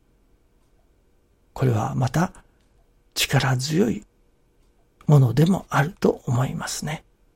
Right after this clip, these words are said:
祈りの生活ということも言われます。どうでも祈る力というものを身につけさせて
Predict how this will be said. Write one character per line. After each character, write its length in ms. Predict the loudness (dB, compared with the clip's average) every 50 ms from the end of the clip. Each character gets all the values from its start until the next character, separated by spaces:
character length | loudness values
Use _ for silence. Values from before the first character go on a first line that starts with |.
| _ _ _ _ _ _ _ _ _ _ _ _ _ _ _ _ _ _ _ _ _ _ _ _ _ _ _ _ _ _ _ _ _ _ _ _ _ _ _ _ _ _ _ _ _ _ _ -20 _ _ _ _ _ _ _ _ _
祈 300 | 6 8 10 10 8 8
り 60 | 6
の 280 | 4 4 4 2 -2 -4 _ _ _ _ _ _ _ -10
生 300 | -6 -4 0 0 0 0
活 420 | -2 -4 -8 -6 -6 -8 -10 -10 _ _ _ _ _ _ _ _ _ _ _ _ _ _ _ _ _ _ _ _ _ _ _ _
と 140 | 0 2 4
い 120 | 4 4
う 80 | 4 2
こ 140 | 0 -2 -2
と 120 | 0 -2
も 140 | -2 -2 -2
言 120 | -2 -4 -4
わ 100 | -4 -6
れ 100 | -8 -8
ま 160 | -8 -6 -6
す。 220 | -6 -8 -10 -14 _ _ _ _ _ _ _ _ _ _ _ _ _ -8 -2
ど 180 | 0 0 0 0
う 60 | -2
で 120 | 0 2 2
も 240 | 2 2 0 -4 -12 _ _ _ _ _ _ _ _ _ _ _ _ 2
祈 360 | 4 6 8 8 8 6 4
る 100 | 0 -6 -10 _ _ _ _ _ _ _ -6
力 400 | -4 -2 0 0 0 0 0 -2
と 200 | -2 -4 -4 -4
い 120 | -2 -4
う 60 | -4 -6
も 160 | -8 -8 -8
の 100 | -8 -10
を 280 | -10 -12 -14 -16 -18 -20 _ _ _ _ _ _ _ _ _ _ _ _ _ _ _ _ _ _ _ _ _ _
身 120 | 6 8 8
に 240 | 8 8 4 0
つ 180 | -4 -6 -4 0
け 120 | 0 0
さ 180 | 0 0 -2 -4
せ 160 | -4 -4 -4
て 220 | -2 -2 -4 -4